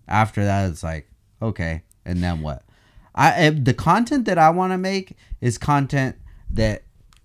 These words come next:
is timeless. They'll just live, and w-, when people find it, whether it's this year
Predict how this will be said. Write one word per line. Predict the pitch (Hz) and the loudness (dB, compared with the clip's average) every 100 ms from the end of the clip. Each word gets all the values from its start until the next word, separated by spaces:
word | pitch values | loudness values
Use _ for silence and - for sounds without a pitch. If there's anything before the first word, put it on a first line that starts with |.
| _ | _
is | 117 - | -6 -4
timeless. | - 135 104 85 62 - - _ _ _ _ _ | 0 2 2 -2 -8 -18 -20 _ _ _ _ _
They'll | 87 87 | -8 -6
just | 95 135 175 | 0 0 2
live, | 175 175 180 202 208 - _ _ _ _ _ _ | 4 6 6 4 0 -10 _ _ _ _ _ _
and | 120 110 107 | 0 0 0
w-, | 113 | -2
when | 107 117 | 0 0
people | 107 151 160 | 0 -2 -2
find | 131 151 151 151 | 0 0 2 0
it, | 135 | 0
whether | 127 123 120 | 2 4 4
it's | 110 92 | 2 -2
this | 113 127 139 | -2 -2 -2
year | 151 156 165 180 | -6 -4 -4 -6